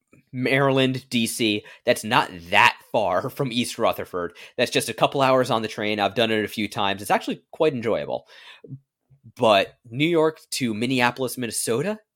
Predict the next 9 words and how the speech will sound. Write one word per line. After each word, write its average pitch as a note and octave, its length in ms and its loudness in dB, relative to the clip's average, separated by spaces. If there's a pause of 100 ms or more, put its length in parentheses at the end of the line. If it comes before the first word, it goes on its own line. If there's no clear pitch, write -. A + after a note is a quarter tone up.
(480)
with A#2 340 0
one A2+ 440 -2
week, C3+ 280 -2 (300)
or G2 140 2
sorry, F2+ 260 0
one C#3 320 4
day's B2+ 480 -2 (180)
less A2+ 440 -2
rest, F2+ 500 -6